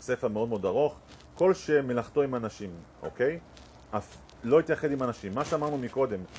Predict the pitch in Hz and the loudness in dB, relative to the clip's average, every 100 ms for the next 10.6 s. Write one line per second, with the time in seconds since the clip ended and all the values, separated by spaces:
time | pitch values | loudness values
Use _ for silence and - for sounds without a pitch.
0 | - - - 135 107 82 - - - - | -18 -12 0 2 2 -2 -10 -10 -10 -20
1 | - - 92 110 123 117 127 113 113 123 | -20 -8 -2 2 2 2 2 0 0 0
2 | 113 98 87 98 135 - 160 180 156 113 | 0 -2 0 4 4 2 -6 -8 -10 -10
3 | - - - 120 127 101 113 110 107 - | -18 -20 -10 -4 -4 0 0 2 0 0
4 | 151 147 180 175 135 139 139 143 156 135 | 0 2 2 2 4 4 4 2 0 0
5 | 143 175 196 147 104 - 90 85 - - | 2 2 2 0 -4 -6 -12 -12 -20 -20
6 | - - - - - - - 90 143 139 | -20 -20 -20 -20 -20 -20 -4 4 6 6
7 | 110 - - - - - 101 - - - | 4 0 -12 -20 -16 -12 -12 -12 -16 -2
8 | 151 151 - 139 165 123 139 151 123 104 | 2 2 2 0 4 4 6 2 0 -2
9 | 117 147 139 113 107 - 208 - - - | -2 0 -2 -2 -2 0 0 0 -10 -20
10 | - 98 101 113 160 | -2 2 2 4 2